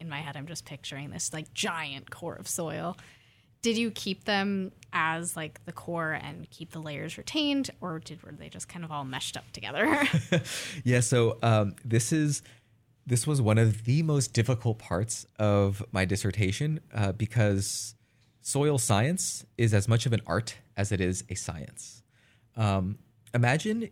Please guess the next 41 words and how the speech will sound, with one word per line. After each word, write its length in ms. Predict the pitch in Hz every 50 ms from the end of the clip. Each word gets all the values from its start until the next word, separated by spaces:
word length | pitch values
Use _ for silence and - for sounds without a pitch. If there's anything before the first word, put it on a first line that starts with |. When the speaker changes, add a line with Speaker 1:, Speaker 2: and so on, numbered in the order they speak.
| - -
Speaker 2:
you're 340 | 110 113 117 113 113 113
in 220 | - - 117 113 110
a 320 | 107 104 104 104 104 104
high 240 | 107 - - 117 113
school 240 | 113 - - 117 107
baking 480 | 90 90 87 - 123 131 139 151 156
class, 560 | 151 - - 151 143 147 175 180 - - - -
like 160 | 110 104 110
a, 160 | 104 92 92 87
like 140 | 92 104 -
a 80 | -
home 220 | - - 123 113 113
ec 160 | 113 113 -
baking 240 | 92 104 - 131 127
class, 400 | - 120 123 131 147 - - - _ _ _ _ _ _ _ _
and 480 | - 107 110 104 101 104 104 107 101 107 113 -
you're 260 | 107 110 107 104 - - -
tasked, 480 | - - - 131 131 143 - - - - -
you 100 | 120 113
task 320 | - - 135 131 135 -
your 80 | - 120
students 420 | 110 - 113 104 104 104 104 - -
to 120 | - 110
make 320 | 95 95 95 92 - - - _ -
a, 420 | 95 95 95 95 95 95 92 95 - - - - _ _ _ _ _ -
a 60 | 110 113
cake 400 | - - 127 113 117 113 - -
that 140 | 98 92
has 500 | 101 - 107 95 95 98 98 98 - - -
a 80 | - 95
chocolate 440 | - - - 107 113 - 113 101 104
layer 320 | 104 104 107 107 107 104
and 140 | 85 90 95
a 40 | 92
vanilla 340 | 82 92 90 92 92 90 90
layer 320 | 90 90 90 95 95 92 85
and 140 | 82 85
an 100 | 82 80
icing 320 | - - 85 - - - -
layer, 260 | - - - - - 92
right? 240 | 92 92 107 -